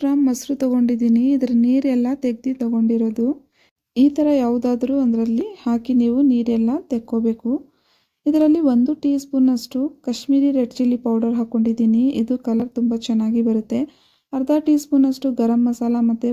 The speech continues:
ಒಂದು ಟೀ ಸ್ಪೂನಷ್ಟು ಧನಿಯಾ ಪುಡಿ, ಅರ್ಧ ಟೀ ಸ್ಪೂನಷ್ಟು ರೆಡ್ ಚಿಲ್ಲಿ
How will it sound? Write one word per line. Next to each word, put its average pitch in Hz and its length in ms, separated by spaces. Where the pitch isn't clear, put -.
ಒಂದು 220 260
ಟೀ 240 80
ಸ್ಪೂನಷ್ಟು 226 460
ಧನಿಯಾ 220 360
ಪುಡಿ, 226 220
ಅರ್ಧ 262 220
ಟೀ 294 100
ಸ್ಪೂನಷ್ಟು 247 520
ರೆಡ್ 240 220
ಚಿಲ್ಲಿ 247 180